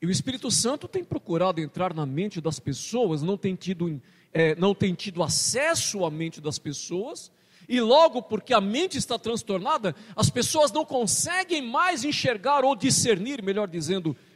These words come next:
o que é certo e o que é errado. E o inimigo se aproveita dessa falta de discernimento e faz com que a pessoa grite para Jesus,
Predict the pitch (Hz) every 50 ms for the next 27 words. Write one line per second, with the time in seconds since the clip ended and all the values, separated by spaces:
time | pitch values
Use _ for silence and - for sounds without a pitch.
0 | _ - 160 - - 170 165 147 - - 151 156 180 226 - - 320 294 _ _
1 | - 208 202 - 208 220 226 233 202 175 185 190 185 - _ _ _ _ _ -
2 | 165 185 202 196 190 202 254 262 220 233 - - 240 220 - - 202 175 139 139
3 | 220 269 277 - - 190 185 175 - - 165 - - 185 185 185 - 170 160 156
4 | 165 156 - - 165 147 143 139 139 151 202 233 240 208 - - - - _ 277
5 | 208 - - - - 254 311 330 349 359 - - - - 277 254 - - 262 247
6 | - - 214 190 - - - 285 294 285 254 185 156 151 208 277 339 415 466 466
7 | - - - - - - - _ - 311 339 339 330 302 254 285 262 185 202 247
8 | 233 175 - -